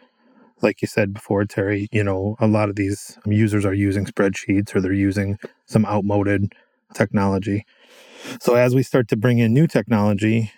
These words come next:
and, and capture that data, to Rocky's point, as long as they're bought in, and I think the biggest part of that is understanding what we're doing and developing,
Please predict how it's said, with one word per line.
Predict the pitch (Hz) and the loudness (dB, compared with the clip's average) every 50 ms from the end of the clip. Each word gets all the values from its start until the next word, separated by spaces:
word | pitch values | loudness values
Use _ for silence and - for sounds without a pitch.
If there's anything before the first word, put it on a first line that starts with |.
| _ - - | _ -8 -2
and, | 110 107 104 101 104 101 104 113 | -2 0 0 0 0 0 0 0
and | 113 107 104 104 101 | 0 0 0 0 0
capture | - 117 104 98 - - 110 | 0 -2 -2 -2 -2 -2 -2
that | 95 92 95 - | -2 -2 -2 0
data, | - 117 123 113 101 98 98 98 - _ _ - | 0 2 2 2 2 0 -2 -4 -6 _ _ -4
to | - 113 | -2 0
Rocky's | 104 107 107 - - 101 - | 0 0 0 0 -2 -6 -4
point, | - - 120 117 107 107 - _ _ _ _ _ _ _ _ _ _ _ _ _ _ _ 101 | 0 2 2 2 2 -2 -6 _ _ _ _ _ _ _ _ _ _ _ _ _ _ _ 0
as | 113 | 2
long | 139 151 160 | 2 4 4
as | 143 120 | 4 4
they're | 131 113 | 2 0
bought | 107 101 107 107 113 110 | 0 0 0 0 0 0
in, | 113 117 123 131 143 151 151 - _ - | 2 2 2 2 0 0 -2 -4 _ -4
and | - 117 | -4 -2
I | |
think | 107 104 139 110 | 0 0 0 0
the | 101 | 0
biggest | 98 110 113 113 113 - - | 0 0 0 0 0 -2 0
part | 113 110 107 | 0 0 0
of | 104 | 0
that | 104 104 101 101 | 0 -2 -2 -2
is | 101 101 101 98 - - _ _ _ _ _ _ _ _ _ _ - | -2 -2 -2 -4 -6 -10 _ _ _ _ _ _ _ _ _ _ -2
understanding | - 135 127 117 107 - - 123 117 120 123 123 120 120 117 110 104 117 | 0 2 2 2 0 -2 -2 0 0 2 2 2 2 2 2 0 0 0
what | 117 113 117 | 0 0 0
we're | 107 113 | 2 0
doing | 113 104 117 110 107 107 107 104 104 101 110 104 _ _ _ _ _ _ _ - | 0 2 2 0 0 0 0 -2 -2 -2 -4 -6 _ _ _ _ _ _ _ -4
and | 110 110 | -2 0
developing, | 113 104 113 113 120 120 - - 117 113 113 113 110 110 101 | 0 2 2 2 2 2 0 0 0 0 2 0 0 -2 -2